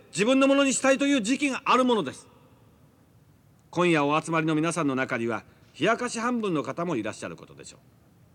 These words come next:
う。しかし、「よし、腹は決まった。どれだけできるか一つやってみよう」と思っていらっしゃる方もきっといらっしゃるはずです。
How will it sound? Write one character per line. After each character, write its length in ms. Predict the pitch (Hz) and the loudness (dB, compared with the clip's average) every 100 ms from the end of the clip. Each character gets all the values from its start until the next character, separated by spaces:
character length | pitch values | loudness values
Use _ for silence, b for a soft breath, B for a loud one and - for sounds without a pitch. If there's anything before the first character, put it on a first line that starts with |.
| _ | _
う。 40 | - | -2
し 60 | |
か 100 | 226 | 0
し、 160 | - - _ _ b b b 196 | 0 -8 _ _ b b b 2
「よ 120 | 277 | 2
し、 160 | - - | 2 -4
腹 180 | 226 254 | 0 2
は 100 | 185 | 2
決 120 | 185 | 0
ま 60 | |
っ 100 | 208 | 0
た。 160 | 202 - - - - - - | -2 -8 -10 -20 -20 -8 4
ど 120 | 254 | 4
れ 60 | 262 | 6
だ 120 | 226 | 4
け 100 | 226 | 2
で 100 | 226 | 2
き 80 | 269 | 0
る 100 | 240 | 0
か 80 | |
一 180 | 175 269 | 0 0
つ 100 | 220 | 2
や 100 | 180 | 0
っ 40 | - | 2
て 160 | 277 | 4
み 80 | 330 | 6
よ 80 | 294 | 4
う」 40 | |
と 80 | 214 | 2
思 120 | 175 | 0
っ 40 | 180 | 0
て 100 | 160 | -2
い 40 | |
ら 60 | 143 | -2
っ 40 | |
し 60 | 165 | -2
ゃ 40 | |
る 80 | 139 | -6
方 160 | 120 117 | -4 -8
も 80 | |
き 100 | - | -8
っ 40 | - | -4
と 120 | 302 | 0
い 60 | 254 | 2
ら 80 | |
っ 20 | 226 | 2
し 80 | |
ゃ 60 | 185 | 0
る 60 | 107 | -4
は 100 | 95 | -6
ず 80 | |
で 80 | 82 | -14
す。 100 | - | -18